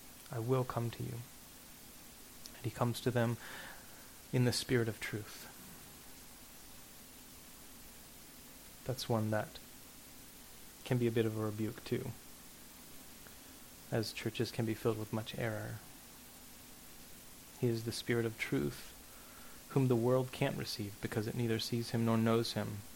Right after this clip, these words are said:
But you know him, for he dwells with you and will be in you. "I will not leave you orphans," he said. "I will come to you.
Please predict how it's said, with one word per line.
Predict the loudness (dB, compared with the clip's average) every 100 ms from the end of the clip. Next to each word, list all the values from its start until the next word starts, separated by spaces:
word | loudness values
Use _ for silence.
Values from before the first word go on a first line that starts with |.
| -12 -4 2
But | 6
you |
know | 8 10 8
him, | 4
for | 4
he | 2
dwells | 6 4 6
with | 0 2 2
you | 4
and | 6
will | 6
be | 4 4
in | 4 6
you. | 6 4 2
"I | 2 4
will | 6 6
not | 4 2
leave | 0
you | 0 -4
orphans," | -6 -6 -8 -6
he |
said. | -4 -2 0
"I | 2
will | 2
come | 2 0
to | 0
you. | -4